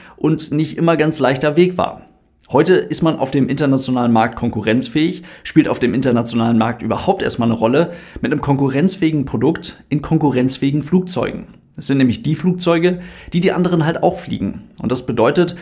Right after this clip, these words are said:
dass diese Flugzeuge auch gekauft, geleast und gewartet werden, wie andere Flugzeuge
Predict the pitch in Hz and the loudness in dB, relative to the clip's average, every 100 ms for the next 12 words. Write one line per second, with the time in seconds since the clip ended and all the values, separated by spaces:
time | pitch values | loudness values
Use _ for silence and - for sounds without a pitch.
0 | - - 135 180 170 185 180 165 151 - | -16 -6 -2 0 2 0 0 0 2 0
1 | - 120 127 156 175 - 127 165 - - | -2 -4 0 0 0 -2 0 -2 -2 -2
2 | 156 139 139 185 113 104 101 101 - - | 0 2 2 0 -2 -2 0 -2 -4 -2
3 | 113 110 110 123 117 135 131 143 143 | 0 0 -4 -6 -4 -2 0 0 -4